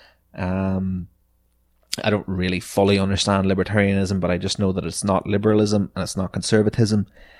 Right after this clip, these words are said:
Uh, and they just shit on both sides. So he just shits on both sides. And, you know, it can be uncomfortable when he's, like,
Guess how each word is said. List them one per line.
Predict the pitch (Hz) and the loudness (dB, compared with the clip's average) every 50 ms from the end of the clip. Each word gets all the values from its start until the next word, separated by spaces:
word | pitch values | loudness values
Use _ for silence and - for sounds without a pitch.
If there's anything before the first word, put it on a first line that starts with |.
| - _ _ _ - | -20 _ _ _ -6
Uh, | - - - 92 92 92 - - 95 95 92 85 - - _ _ _ _ _ _ _ _ _ _ _ _ _ _ _ _ _ _ - 113 | -4 -2 -2 -2 -2 -2 -2 -2 -2 -2 -4 -4 -6 -8 _ _ _ _ _ _ _ _ _ _ _ _ _ _ _ _ _ _ 0 4
and | 110 110 107 104 92 - - - - _ | 4 4 4 2 0 -4 -8 -18 -16 _
they | - 127 117 107 120 117 | -4 -2 2 4 4 4
just | 101 110 - - | 4 4 2 2
shit | - 113 | 4 4
on | 101 98 95 | 4 4 4
both | 95 101 101 - | 4 2 2 2
sides. | - - 101 98 92 85 - - - - _ | 2 2 0 0 0 -4 -8 -12 -14 -14 _
So | - - | -2 2
he | 98 117 | 2 4
just | 123 131 117 - | 4 2 2 2
shits | - - - - - | 2 0 0 0 0
on | 95 92 92 | -2 -4 0
both | - 101 107 107 - - | 2 2 2 2 2 -2
sides. | - - 98 95 98 95 92 - - - - - - - - | 0 0 2 2 2 0 -2 -4 -8 -18 -20 -20 -20 -10 -6
And, | - 104 104 101 | -2 -2 -2 0
you | 180 196 | 2 4
know, | 214 208 | 4 4
it | 202 | 2
can | - 196 | 2 0
be | 226 214 | 2 4
uncomfortable | 220 220 214 - 247 262 - - 214 175 139 131 | 4 4 4 4 2 2 2 2 4 4 4 6
when | 123 120 | 6 6
he's, | 113 117 113 - - | 6 6 4 4 4
like, | 107 107 104 - - | 4 2 2 2 -4